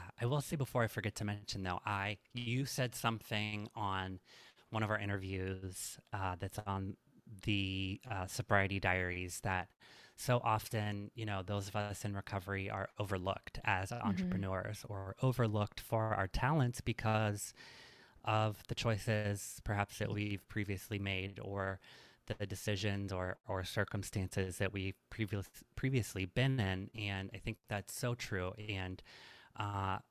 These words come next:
Speaker 1: you know, the sober entrepreneurs or the so-, sober people who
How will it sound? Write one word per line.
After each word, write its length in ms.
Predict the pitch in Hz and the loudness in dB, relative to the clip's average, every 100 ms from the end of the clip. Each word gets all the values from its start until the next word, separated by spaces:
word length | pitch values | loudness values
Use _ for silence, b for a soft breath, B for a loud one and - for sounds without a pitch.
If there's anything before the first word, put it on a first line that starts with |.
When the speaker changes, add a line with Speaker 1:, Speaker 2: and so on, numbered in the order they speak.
| _ _ | _ _
Speaker 1:
you 80 | 117 | -2
know, 300 | 110 95 98 _ _ _ _ _ _ _ _ _ _ _ _ | 0 0 -2 _ _ _ _ _ _ _ _ _ _ _ _
the 120 | 113 104 | -4 -2
sober 520 | - 120 123 123 113 | 0 0 2 2 2
entrepreneurs 840 | 110 - 127 - 104 98 98 - | 0 -2 -4 -2 0 0 -2 -2
or 100 | 101 | -2
the 80 | 92 | -2
so-, 400 | - 120 123 117 - | 0 2 2 -2 -10
sober 320 | - 131 123 | 0 0 0
people 400 | - 123 110 101 | 0 0 2 0
who 420 | 101 101 98 92 | 0 0 0 0